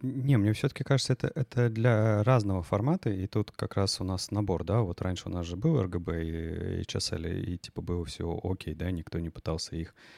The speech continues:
противопоставлять, э, друг другу. Но вообще там же не только эта проблема была, там еще расширение цветового пространства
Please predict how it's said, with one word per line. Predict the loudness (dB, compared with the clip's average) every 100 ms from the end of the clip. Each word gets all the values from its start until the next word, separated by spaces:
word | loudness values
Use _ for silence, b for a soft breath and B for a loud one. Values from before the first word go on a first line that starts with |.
| B B
противопоставлять, | -10 -4 -4 -4 -4 -2 0 -2 -6 -10 -6
э, | -4
друг | -4 -4
другу. | -2 -4 -6 B B
Но | 0 4 4 2 2
вообще | -2 4 6 6 4 2
там | 2 2
же | 2
не | 2
только | 2 2 0
эта | -2
проблема | -4 -4 -4 -2
была, | -4
там | -2 -4
еще | -4 -2
расширение | -2 0 2 2 2
цветового | 0 -2 -2 0 0
пространства | -2 0 -2 -2 -6 -14